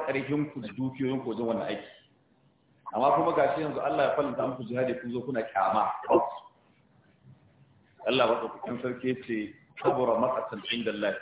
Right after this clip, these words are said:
Abin kyama ya girma wurin Allah. "An taqulu ma la taf'alun," akan ku faɗi abin da ba ku aikatawa. Subhanahu wa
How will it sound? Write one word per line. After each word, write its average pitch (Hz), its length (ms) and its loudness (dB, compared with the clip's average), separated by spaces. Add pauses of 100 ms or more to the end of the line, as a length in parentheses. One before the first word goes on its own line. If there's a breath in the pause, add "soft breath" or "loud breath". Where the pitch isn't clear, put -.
(1120)
Abin 156 320 4
kyama 117 480 4 (800)
ya 135 340 8
girma 131 200 2
wurin 127 260 2
Allah. 117 280 -2 (1700)
"An 147 240 0
taqulu 143 560 0
ma 135 200 6
la 131 160 4
taf'alun," 113 280 -4 (120)
akan 147 220 -4
ku - 100 -12
faɗi - 220 -8
abin 131 240 -2
da 117 60 0
ba 117 120 6
ku - 80 0
aikatawa. - 460 -8 (1160)
Subhanahu 123 460 0
wa 127 80 0